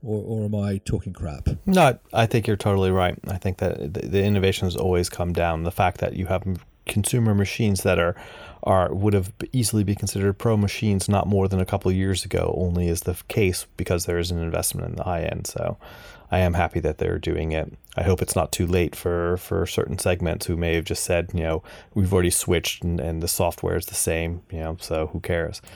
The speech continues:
Speaker 2: But we'll see. You know, I think it, it is interesting to see that Apple is very open about it now, which is definitely a change. So
Speaker 1: Well, I
Speaker 2: let's see.
Speaker 1: think, I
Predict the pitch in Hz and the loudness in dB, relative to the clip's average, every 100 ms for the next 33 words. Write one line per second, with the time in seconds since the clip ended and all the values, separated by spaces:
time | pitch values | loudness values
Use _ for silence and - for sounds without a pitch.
0 | - - - 214 220 - 170 87 - - | -20 -20 -2 2 2 4 2 0 -6 -2
1 | 120 110 123 107 110 110 95 101 101 104 | 0 2 2 2 4 4 4 4 4 4
2 | 101 104 - 95 92 98 90 87 85 - | 2 -2 -2 -2 -2 0 2 2 2 0
3 | 85 82 85 82 80 104 92 76 78 78 | -2 0 -2 0 0 0 0 0 -2 -2
4 | - 78 78 85 85 82 - 78 - 80 | -4 -6 -2 -2 -4 -8 -6 -6 -6 -6
5 | 80 82 - 80 110 - 92 82 98 _ | -4 -4 -4 -2 -4 -6 -6 -6 -8 _
6 | - - - - 151 170 151 180 - 170 | -20 -20 -12 2 4 6 4 4 4 4
7 | 95 - - - 147 170 | 2 -2 -10 -2 2 2